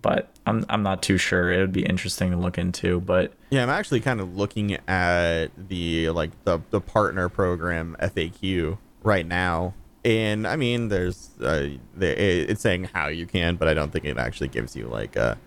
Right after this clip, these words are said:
Speaker 2: if it's, like, a click per milli.
Speaker 1: I don't think that they, it's probably proprietary.
Speaker 2: Yeah.
Speaker 1: Yeah.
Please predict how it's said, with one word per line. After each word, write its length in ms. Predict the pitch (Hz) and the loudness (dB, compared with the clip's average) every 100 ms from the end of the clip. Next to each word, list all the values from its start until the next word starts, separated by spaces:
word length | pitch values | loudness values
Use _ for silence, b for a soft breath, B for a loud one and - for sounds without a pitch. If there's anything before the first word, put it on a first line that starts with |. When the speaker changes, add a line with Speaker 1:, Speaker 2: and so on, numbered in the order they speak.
| - | -4
Speaker 2:
if 160 | 120 | -2
it's, 140 | 78 - | -2 -2
like, 140 | 76 | 0
a 260 | 69 67 - - - | 2 2 0 -8 -8
click 340 | - 110 - | -2 -2 -2
per 140 | - | -4
milli. 520 | 98 95 101 104 110 139 - - | -4 -2 -2 0 -2 -6 -12 -2
Speaker 1:
I 100 | 160 | 2
don't 200 | 185 160 | 4 4
think 220 | 160 147 | 2 2
that 220 | 127 107 | 0 2
they, 360 | 120 107 101 - | 2 4 2 0
it's 160 | - - | -4 -6
probably 300 | - 127 120 | 0 0 0
proprietary. 1120 | - 110 - 98 101 110 117 113 117 120 117 | -6 -8 0 2 2 2 2 4 6 6 6
Speaker 2:
Yeah. 280 | 80 65 69 | 4 4 2
Speaker 1:
Yeah. 520 | 107 98 95 92 92 | 2 2 2 0 -4